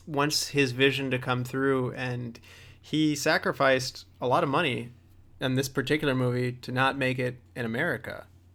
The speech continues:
Uh, he turned down more money, more than twice the budget, uh, to make it in, in Spanish, where he could have more control over an artistic license. He felt like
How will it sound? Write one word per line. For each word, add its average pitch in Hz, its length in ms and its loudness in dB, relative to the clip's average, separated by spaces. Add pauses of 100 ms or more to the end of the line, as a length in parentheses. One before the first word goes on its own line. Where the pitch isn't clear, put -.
(240)
Uh, 113 160 -2
he 123 640 -2
turned 143 240 -2
down 123 260 0
more 139 220 0
money, 131 400 0 (160)
more 147 120 0
than 143 120 -2
twice 147 240 2
the 160 100 -4
budget, 127 460 2 (580)
uh, 120 360 -6 (180)
to 127 680 -4 (640)
make 143 260 2
it 127 160 0
in, 139 280 4
in 131 180 4
Spanish, 156 500 0
where 127 120 2
he 131 180 2
could 127 160 0
have 120 340 0
more 123 160 0
control 139 640 0
over 123 280 -2
an 127 100 -4
artistic 127 460 -2
license. 139 380 0
He 127 120 -4
felt 127 240 0
like 127 240 0